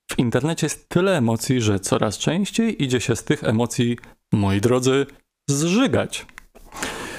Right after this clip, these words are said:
Drugą najpopularniejszą rzeczą w internetowych dyskusjach jest element pod tytułem "ja". O matko, co ona zrobiła? To oburzające.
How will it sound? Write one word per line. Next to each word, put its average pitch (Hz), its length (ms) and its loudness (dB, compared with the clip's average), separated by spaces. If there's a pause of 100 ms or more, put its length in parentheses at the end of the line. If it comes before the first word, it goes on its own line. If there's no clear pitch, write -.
(680)
Drugą 262 300 2
najpopularniejszą 175 840 2
rzeczą 123 280 2
w 107 40 2
internetowych 113 640 2
dyskusjach 120 500 0
jest 120 220 -4
element 135 440 0
pod - 300 -2
tytułem 101 600 0 (280)
"ja". 110 480 2 (1000)
O 110 80 2
matko, 120 440 -2
co - 180 0
ona 139 160 -2
zrobiła? 143 460 -2 (420)
To 139 120 2
oburzające. 123 760 0